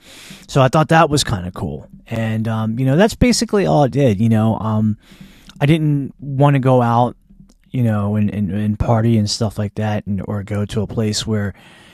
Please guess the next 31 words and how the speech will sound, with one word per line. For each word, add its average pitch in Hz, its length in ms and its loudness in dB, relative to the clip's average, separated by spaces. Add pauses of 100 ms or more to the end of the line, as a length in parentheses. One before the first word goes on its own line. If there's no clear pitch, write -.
(140)
you - 80 -4
know, 117 120 4
there 110 120 2
was, 107 100 -2
like, 110 120 -6
a 104 40 -2
lot 107 240 -2
of 104 80 -4
celebrating, 110 680 0 (120)
just - 220 2
for 220 80 4
the 214 80 4
fear 156 280 2
that 123 240 -2 (460)
I 147 120 -2
just 160 180 -4
didn't 147 300 2
wanna 127 280 4
get 123 240 -4
into 117 160 -4
any 113 280 -2
car 110 260 -10
accidents 104 680 -4
or 78 80 -14
anything 101 500 -14
of 101 80 -10
that 95 180 -8
sort, 95 300 -2
or 92 120 -8
get 98 240 -8
into 92 420 -12